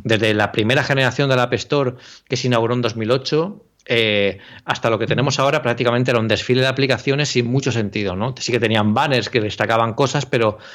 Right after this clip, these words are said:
eh, esos banners no tenían, no tenían la vida propia que sí que tiene que tener, eh, una tienda para ofrecer cosas nuevas al usuario. Te, te, aquí necesitas un vendedor. Y la mejor forma de,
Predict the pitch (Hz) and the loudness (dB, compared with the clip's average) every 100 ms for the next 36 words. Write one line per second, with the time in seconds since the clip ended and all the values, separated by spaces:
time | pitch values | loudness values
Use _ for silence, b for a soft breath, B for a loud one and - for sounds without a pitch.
0 | B B B - 131 120 - 131 147 139 | B B B -6 0 0 0 0 2 2
1 | 151 131 127 131 143 135 131 135 127 131 | 0 2 0 2 2 2 2 0 -2 0
2 | 156 160 139 131 151 147 151 156 165 160 | 0 2 2 2 0 0 -2 -2 -2 -2
3 | 120 - 156 143 131 127 123 113 113 123 | -4 -2 -2 0 0 0 0 0 0 0
4 | 131 B B B - 110 104 98 101 - | -2 B B B -6 -2 2 0 0 0
5 | 127 123 113 135 131 135 143 123 107 107 | 0 0 -2 -2 0 0 -2 0 -2 -2
6 | 95 120 - 104 104 110 110 127 113 - | -6 -4 -4 -4 -2 0 0 0 -2 -2
7 | 104 98 95 - 131 123 143 151 - - | -2 0 -2 -2 -6 -4 -2 -2 -4 -6
8 | 156 151 135 185 185 165 170 - 151 151 | -2 -2 0 0 0 0 0 0 0 0
9 | 131 107 95 87 - _ _ _ _ _ | 2 2 2 0 -4 _ _ _ _ _
10 | _ _ _ - 127 123 120 131 131 156 | _ _ _ -8 -2 0 2 0 0 0
11 | 139 113 101 95 | 0 2 0 -4